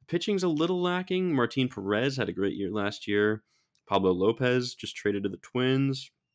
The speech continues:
Eduardo Rodriguez of the Tigers, Jesus Luzardo. There's a lot of upside there. Not too much consistency, but you could certainly imagine any one of the, any one of those guys, uh, shutting down a lineup for a few innings in a tournament game.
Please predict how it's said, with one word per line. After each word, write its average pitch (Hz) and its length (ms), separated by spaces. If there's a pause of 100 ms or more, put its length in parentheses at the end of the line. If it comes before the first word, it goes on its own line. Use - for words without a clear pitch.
(120)
Eduardo 92 300
Rodriguez 107 720
of 87 60
the - 40
Tigers, 120 600
Jesus 92 380
Luzardo. 120 640 (420)
There's - 100
a - 60
lot 330 160
of - 180
upside 151 440
there. 104 440 (160)
Not 120 320
too 156 220
much 151 320 (220)
consistency, - 1080
but 117 300 (100)
you 113 160
could 131 240
certainly 139 420
imagine 98 380
any 110 180
one 104 220
of 95 80
the, - 80 (180)
any 131 200
one 107 180
of 95 80
those 82 180
guys, 87 440 (580)
uh, 71 200
shutting 104 300
down 90 180
a 78 40
lineup 82 400
for 87 160
a 87 60
few 80 240
innings 82 420 (640)
in 98 380
a 80 260
tournament 98 480
game. 69 400